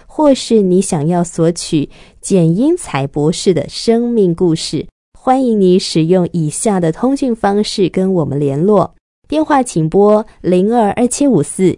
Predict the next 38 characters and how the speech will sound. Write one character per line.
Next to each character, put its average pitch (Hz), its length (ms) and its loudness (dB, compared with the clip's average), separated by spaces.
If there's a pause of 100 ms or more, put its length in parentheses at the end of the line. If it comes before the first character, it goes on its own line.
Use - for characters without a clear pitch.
(140)
一 247 280 2
一 220 240 -2
四 226 300 -2
四， 180 380 0 (240)
零 185 360 0
二 214 380 2
二 262 160 2
七 269 240 -2
五 190 160 2
四 185 340 -2 (140)
一 240 320 0
一 240 60 4
四 226 240 -2
四， 156 340 -2 (360)
或 294 200 2
传 202 300 0
真 247 220 0
到 214 340 2 (140)
零 185 300 2
二 208 380 0
二 254 140 2
七 285 240 -2
五 226 240 4
五 175 240 4
七 - 320 -2
八 214 220 -2
二 233 260 0
二， - 320 -2 (300)
零 190 320 2
二 208 400 0
二 247 160 2
七 277 260 -2
五 226 240 2
五 170 260 2
七 208 360 -2
八 196 240 -2
二 220 260 -2
二。 180 260 -2